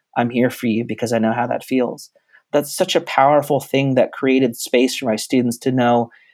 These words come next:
"Hey, I might have someone else that is actually responsible for me in terms of,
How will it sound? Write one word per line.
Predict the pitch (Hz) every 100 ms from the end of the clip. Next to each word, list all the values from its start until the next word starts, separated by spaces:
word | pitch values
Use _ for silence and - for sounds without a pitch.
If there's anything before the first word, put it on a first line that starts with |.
| _
"Hey, | - 165 135 107 - _ -
I | 143
might | 185 -
have | 156 139
someone | - 143 120
else | 107 123 139
that | - 127 113
is | 123
actually | 107 - 113
responsible | 101 - 107 127 - 165
for | 165 170
me | 165
in | 156
terms | 147 135 127
of, | 110